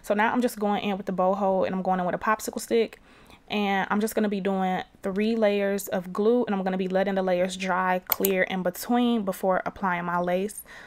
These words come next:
So that is what y'all see me doing. Um, I just started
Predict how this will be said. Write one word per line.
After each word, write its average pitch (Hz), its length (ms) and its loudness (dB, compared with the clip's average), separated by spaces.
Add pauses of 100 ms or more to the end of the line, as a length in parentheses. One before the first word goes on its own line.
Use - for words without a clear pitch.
(100)
So 202 140 0
that 202 100 4
is 214 100 2
what 202 160 -4
y'all 180 200 2
see - 160 -6
me 180 160 -4
doing. 220 420 2 (380)
Um, 202 180 0
I 196 100 0
just 214 200 0
started 208 640 4